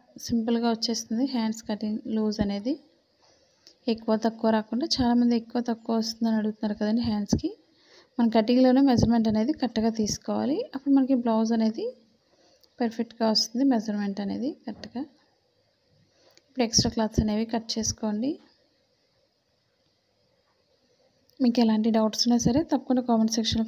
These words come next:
కామెంట్ తెలియచేయండి. అలాగే నచ్చినట్లయితే తప్పకుండా ఒక లైక్ మాత్రం చేయండి. లోపల ఫోల్డింగ్ చేసే దగ్గర కొంచెం కట్ చేసుకోవాలి.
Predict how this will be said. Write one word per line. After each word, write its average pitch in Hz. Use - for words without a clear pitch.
కామెంట్ 214
తెలియచేయండి. 214
అలాగే 214
నచ్చినట్లయితే 226
తప్పకుండా 226
ఒక -
లైక్ 208
మాత్రం -
చేయండి. 208
లోపల 240
ఫోల్డింగ్ 240
చేసే 233
దగ్గర 220
కొంచెం 240
కట్ 220
చేసుకోవాలి. 220